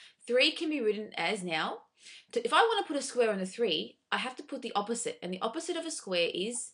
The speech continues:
the square root. This is what you do. You write the three, we square root it, and then we have to square it.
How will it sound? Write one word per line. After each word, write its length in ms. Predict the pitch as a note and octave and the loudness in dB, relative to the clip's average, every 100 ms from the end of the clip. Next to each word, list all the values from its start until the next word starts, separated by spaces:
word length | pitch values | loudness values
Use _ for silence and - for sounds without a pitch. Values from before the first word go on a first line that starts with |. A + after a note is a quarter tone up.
| - | -10
the 60 | |
square 400 | E3 - E3+ D#3 | -8 -4 -2 0
root. 240 | E3 D#3 - _ - - - _ | -2 -6 -8 _ -20 -20 -20 _
This 200 | G3 - | -8 -2
is 60 | - | 2
what 100 | B3 | 2
you 60 | |
do. 180 | G3 B2 - - _ - | 2 0 -6 -20 _ -10
You 80 | F#3 | 2
write 180 | G#3+ E4+ | 2 2
the 80 | |
three, 460 | - B3 A3+ E4+ A#4+ - _ _ _ _ - | -2 2 4 4 -2 -6 _ _ _ _ -6
we 100 | F#3 | -4
square 380 | F#3 G#3+ B3 A3+ | 0 4 4 4
root 240 | G3+ A3 | 2 2
it, 160 | G4+ - _ _ _ | -2 -6 _ _ _
and 160 | F#3 G#3+ | -2 2
then 200 | C4+ A#3 | 2 2
we 80 | |
have 180 | A3 F#3+ | 0 -4
to 80 | F#3 | -6
square 380 | - - G3 D#3 | -6 0 2 2
it. 140 | - | 0